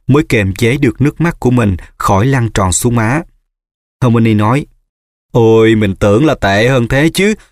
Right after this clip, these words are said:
bồ có định gặp lại bạn ấy không?" Harry nói, "Mình sẽ gặp lại chứ, đúng không? Tụi mình còn mấy buổi họp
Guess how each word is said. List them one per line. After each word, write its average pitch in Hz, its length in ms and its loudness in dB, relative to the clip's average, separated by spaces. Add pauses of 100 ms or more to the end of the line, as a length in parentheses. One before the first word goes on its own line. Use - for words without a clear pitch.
(100)
bồ 117 180 2
có 160 120 -2
định 117 160 0
gặp 110 180 -2
lại 104 160 0
bạn 104 160 -2
ấy 143 140 -2
không?" 160 420 0 (640)
Harry 110 280 0
nói, 117 300 -2 (340)
"Mình 127 160 2
sẽ 147 160 0
gặp - 200 -4
lại 107 220 0
chứ, 180 280 0 (100)
đúng 202 160 0
không? 175 260 0 (160)
Tụi 127 100 0
mình 113 220 0
còn 110 240 -2
mấy 151 180 -2
buổi 131 240 0
họp 123 240 -2